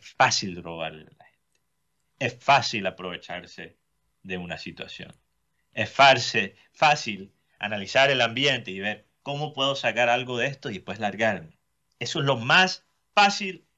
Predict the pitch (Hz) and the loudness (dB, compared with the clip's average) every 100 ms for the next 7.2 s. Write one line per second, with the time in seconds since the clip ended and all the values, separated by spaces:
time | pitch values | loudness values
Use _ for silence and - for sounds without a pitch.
0 | _ 123 127 175 196 190 - 120 113 135 | _ -6 -6 -6 -8 -10 -12 -12 -4 -2
1 | 156 127 117 143 196 180 117 107 - _ | -2 -2 -4 2 4 4 0 -4 -10 _
2 | _ _ _ _ _ _ _ _ 110 117 | _ _ _ _ _ _ _ _ -2 0
3 | 139 - 95 95 90 98 101 98 95 104 | 0 -2 -8 -8 -6 -6 -8 -8 -8 -8
4 | - _ _ _ _ _ _ _ _ _ | -8 _ _ _ _ _ _ _ _ _
5 | 101 101 101 95 85 82 80 - _ _ | -8 -4 -4 -8 -10 -10 -10 -16 _ _
6 | _ _ _ _ _ 95 120 127 175 170 | _ _ _ _ _ 0 2 2 4 4
7 | 113 - | 2 -4